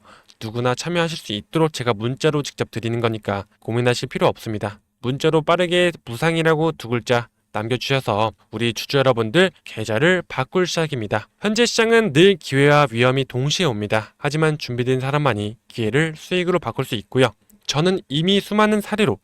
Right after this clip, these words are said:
보여드렸습니다. 이제는 우리 여러분들이 차례고, 상위 일 프로가 보는 자리에서 확실하게 챙기고 가실 분들만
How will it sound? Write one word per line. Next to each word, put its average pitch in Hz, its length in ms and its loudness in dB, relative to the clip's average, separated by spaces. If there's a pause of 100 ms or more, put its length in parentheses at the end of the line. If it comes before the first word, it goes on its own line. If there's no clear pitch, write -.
(100)
보여드렸습니다. 107 760 -4 (100)
이제는 123 360 -2
우리 113 260 -2
여러분들이 127 460 0
차례고, 120 440 -6 (420)
상위 175 320 -2
일 196 300 -4
프로가 185 360 0
보는 120 360 -2
자리에서 113 460 0
확실하게 160 460 -2
챙기고 190 420 -6
가실 160 220 0
분들만 143 540 -2